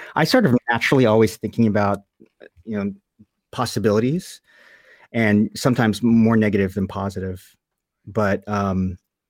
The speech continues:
no, I don't have, uh, you know, right now, I think with, with what we're doing at D F I, at the, at the nonprofit Design Futures Initiative, and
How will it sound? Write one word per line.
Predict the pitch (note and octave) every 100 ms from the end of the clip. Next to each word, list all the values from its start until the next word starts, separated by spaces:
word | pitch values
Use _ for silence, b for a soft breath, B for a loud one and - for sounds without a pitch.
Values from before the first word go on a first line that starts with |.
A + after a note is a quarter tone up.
| _ -
no, | D3 G#3 E3
I |
don't | C#3+ G3+ D3
have, | C3+ B2 G#2+ -
uh, | A#2+ -
you | B2+
know, | C3
right | - C#3+ D3
now, | A#2+
I |
think | A2+ B2 -
with, | G2+ A2+ G#2+ -
with | A2+ G#2+ -
what | A#2
we're | A2
doing | A2+ G#2+
at | G2
D | G#2
F | F#2+
I, | A2 G#2
at | - G#2
the, | G#2 G2 - _ _
at | G2+
the | G2+
nonprofit | G2 G2 G#2+ G2+ G2+
Design | G2 G2+
Futures | G2 G2 F#2+
Initiative, | G2 F#2+ G2 F#2+
and | F#2+ F#2+ -